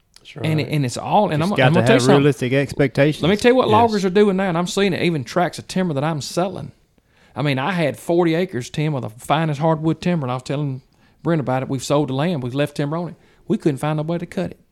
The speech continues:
Speaker 1: Hmm.
Speaker 2: Didn't wanna cut it. And just because they wanna cut pine, they didn't wanna
Speaker 1: Mm-hmm.
Speaker 2: cut that hardwood, they didn't wanna have a saw hand, they didn't want to cut with a saw. It was big
Speaker 1: Mm-hmm.
Speaker 2: hardwood.
Speaker 1: Yeah.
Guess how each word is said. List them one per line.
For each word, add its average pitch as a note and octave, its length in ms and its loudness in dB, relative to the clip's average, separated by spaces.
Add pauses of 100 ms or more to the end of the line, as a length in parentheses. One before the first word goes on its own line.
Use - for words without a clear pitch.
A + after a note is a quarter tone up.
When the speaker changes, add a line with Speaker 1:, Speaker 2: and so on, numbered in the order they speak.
(540)
Speaker 1:
Hmm. A#2+ 100 -6
Speaker 2:
Didn't F3 260 8
wanna F3+ 180 2
cut E3+ 260 -2
it. - 100 -18 (600)
And C3 140 -2
just C3+ 240 -4
because D3+ 520 -2
they C3 120 0
wanna B2+ 260 -6
cut - 300 -8
pine, F3+ 520 -2 (260)
they G#2+ 120 -6
didn't A#2 160 -2
wanna D3 140 -2
Speaker 1:
Mm-hmm. - 60 -10
Speaker 2:
cut F3+ 140 -2
that F#3+ 120 -2
hardwood, E3+ 440 0
they B2 100 -4
didn't C#3+ 160 -2
wanna E3+ 140 -2
have F3+ 120 -4
a F3+ 40 -6
saw E3+ 320 0
hand, D#3+ 360 -2
they B2 60 -4
didn't C3+ 160 -4
want D#3 180 -6
to - 60 -20
cut - 200 -2
with D#3 120 -10
a - 20 -14
saw. B2 380 -2
It - 60 -6
was A#2 100 -10
big B2+ 200 -4
Speaker 1:
Mm-hmm. D3+ 80 -6
Speaker 2:
hardwood. A#2+ 540 -4
Speaker 1:
Yeah. A2+ 180 -10